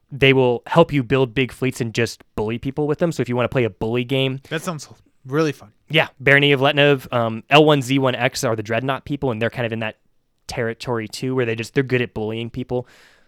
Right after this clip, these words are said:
Speaker 1: Um, I love playing Mentak Coalition, who are the pirates, and they can, like, steal trade goods from
Speaker 2: I
Speaker 1: other
Speaker 2: hate the
Speaker 1: people.
Speaker 2: pirates.
Speaker 1: Oh, pirates are so fun.
Speaker 2: They
Speaker 1: They
Speaker 2: were so annoying. <laughs>
Speaker 1: they are good because, like, they, people feel like they can't stockpile trade goods, and when they can't stockpile trade goods, it's harder to score the spend objectives.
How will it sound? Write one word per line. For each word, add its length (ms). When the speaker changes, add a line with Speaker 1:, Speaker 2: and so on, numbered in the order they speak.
Speaker 1:
Um, 180
I 80
love 360
playing 420
Mentak 340
Coalition, 640
who 100
are 60
the 40
pirates, 460
and 120
they 80
can, 140
like, 140
steal 180
trade 180
goods 140
from 120
Speaker 2:
I 20
Speaker 1:
other 80
Speaker 2:
hate 60
the 60
Speaker 1:
people. 60
Speaker 2:
pirates. 480
Speaker 1:
Oh, 220
pirates 260
are 40
so 120
fun. 220
Speaker 2:
They 80
Speaker 1:
They 80
Speaker 2:
were 80
so 180
annoying. 420
<laughs> 40
Speaker 1:
they 240
are 140
good 200
because, 380
like, 240
they, 240
people 240
feel 160
like 100
they 100
can't 280
stockpile 520
trade 260
goods, 200
and 80
when 60
they 80
can't 180
stockpile 360
trade 240
goods, 260
it's 140
harder 220
to 80
score 220
the 80
spend 240
objectives. 440